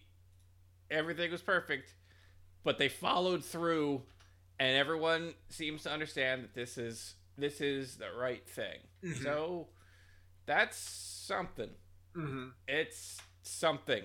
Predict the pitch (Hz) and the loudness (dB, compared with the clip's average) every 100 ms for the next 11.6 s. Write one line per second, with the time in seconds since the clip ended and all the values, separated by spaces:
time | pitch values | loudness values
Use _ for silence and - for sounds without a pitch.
0 | - 123 - 175 180 214 214 202 147 143 | -2 -4 0 2 2 2 2 2 0 2
1 | 143 104 - 143 156 - - 160 160 156 | 2 2 4 8 10 10 10 8 10 12
2 | 151 156 - 170 165 165 - - 151 147 | 12 10 2 4 6 6 0 4 8 8
3 | 135 151 135 120 - 143 131 120 - 117 | 8 4 2 2 -4 -4 0 0 2 2
4 | 113 107 107 - 120 107 - - - - | 2 4 2 2 -2 -4 -4 -18 -20 -20
5 | - - - - - 208 277 180 135 123 | -20 -20 -20 -18 10 12 12 12 10 6
6 | - - - - - - 196 196 208 233 | -6 -20 -20 -20 -20 -12 2 8 8 6
7 | 214 165 - - 165 151 131 120 - - | 2 0 0 6 8 10 12 10 8 -18
8 | - - 170 165 117 110 - 123 123 - | -6 6 8 10 8 6 10 10 10 2
9 | 123 120 113 113 101 95 117 110 127 117 | 2 4 6 4 2 -4 -2 0 2 4
10 | 120 - 131 - 147 151 - - - - | 4 4 -2 0 2 2 0 -12 -20 -20
11 | - - 160 117 127 | -20 -6 -4 -2 -2